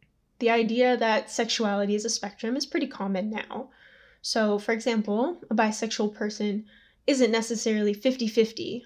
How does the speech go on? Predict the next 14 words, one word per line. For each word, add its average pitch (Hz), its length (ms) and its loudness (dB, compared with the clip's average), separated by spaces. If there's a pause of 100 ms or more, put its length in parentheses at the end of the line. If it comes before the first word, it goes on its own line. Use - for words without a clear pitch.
on 233 200 -2
their 208 160 0
attraction 208 560 -6
to 208 100 -6
different 202 320 -6
genders. 202 500 -6 (520)
It 220 120 -2
could 208 220 -2
be 220 180 0
mostly 208 400 0
women, 254 400 0
mostly 214 440 -2
non-binary, 233 760 0
whatever. 214 640 -4